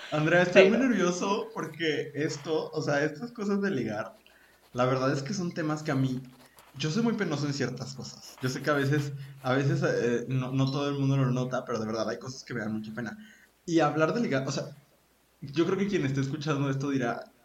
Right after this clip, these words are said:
Speaker 1: "¿Qué pedo? Nunca te", o sea, a lo mejor se podrá sorprender, porque yo es algo que no hablo con nadie. O sea, que me ha costado sacar hasta con mi terapeuta, ¿sabes? Es un tema que, que, que para mí es así como de muy, muy difícil. No, no, no, no,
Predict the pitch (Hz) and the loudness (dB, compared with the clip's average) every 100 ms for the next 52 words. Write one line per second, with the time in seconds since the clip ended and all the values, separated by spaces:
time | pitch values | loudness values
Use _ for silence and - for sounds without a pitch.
0 | _ _ - 135 143 139 131 135 135 139 | _ _ -6 -2 -2 -2 -2 0 0 -2
1 | 143 131 131 120 98 - 135 135 135 135 | -2 -2 -2 -2 -4 -4 -2 0 0 0
2 | 135 131 135 135 120 - - 135 135 139 | 0 0 0 -2 -2 -4 -8 -2 0 2
3 | 165 190 190 156 139 160 202 220 170 135 | 0 -2 -2 -2 0 -2 -2 -2 0 0
4 | 151 220 262 247 - - - 165 - - | 0 0 0 -2 -8 -14 -2 2 2 6
5 | 185 165 226 - 208 202 143 147 - 208 | 6 6 2 0 0 0 0 0 0 0
6 | 196 143 135 131 113 113 123 135 107 117 | 0 -2 -2 -2 -2 0 0 0 -4 -6
7 | 123 - - - - 147 151 170 180 175 | -10 -12 -18 -18 -4 -2 -2 -2 -2 -2
8 | 196 185 - 143 - - 131 127 123 123 | -2 -6 -2 0 0 -2 -2 0 0 0
9 | 131 131 135 - - 180 180 131 113 120 | -2 -2 -6 -10 -8 -6 -4 -4 -4 -4
10 | 135 135 - - - _ 127 160 214 226 | -4 -4 -10 -18 -20 _ -2 0 0 2
11 | 240 - - 170 170 170 180 185 170 170 | 2 2 -2 -4 -2 -2 -2 -2 -2 -2
12 | 175 180 180 | -2 -2 -6